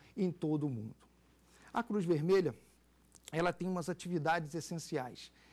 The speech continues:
Ela divulga o próprio direito humanitário. Ela tem presentes delegados no mundo inteiro.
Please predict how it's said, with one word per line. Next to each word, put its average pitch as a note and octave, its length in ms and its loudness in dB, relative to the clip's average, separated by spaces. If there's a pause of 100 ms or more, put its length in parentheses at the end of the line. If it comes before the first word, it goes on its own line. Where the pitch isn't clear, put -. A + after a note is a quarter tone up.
(140)
Ela F#3+ 340 0
divulga G3 1080 4
o F3+ 100 2
próprio A#3 540 -2
direito E3 560 2
humanitário. B2 680 -4 (420)
Ela A3 460 0 (240)
tem A#3 180 2
presentes G3+ 800 0
delegados F#3 640 2
no F3+ 120 0
mundo F3 320 0
inteiro. B2+ 520 -2